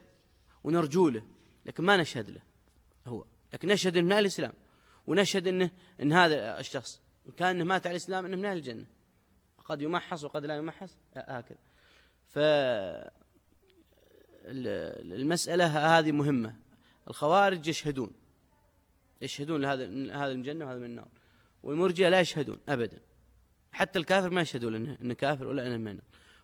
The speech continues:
وأهل السنة لا يقطعون إلا من جاء في نص، ولكن يشهدون للمشرك إنه مشرك والمسلم إنه مسلم، ويطبقون الأحكام هذه. يقول: "لأنك ما تدري"،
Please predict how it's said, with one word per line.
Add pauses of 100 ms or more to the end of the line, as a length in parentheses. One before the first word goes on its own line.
وأهل
السنة (320)
لا
يقطعون (560)
إلا
من
جاء
في
نص، (260)
ولكن
يشهدون (340)
للمشرك
إنه
مشرك
والمسلم
إنه
مسلم، (340)
ويطبقون
الأحكام
هذه. (720)
يقول:
"لأنك
ما
تدري"،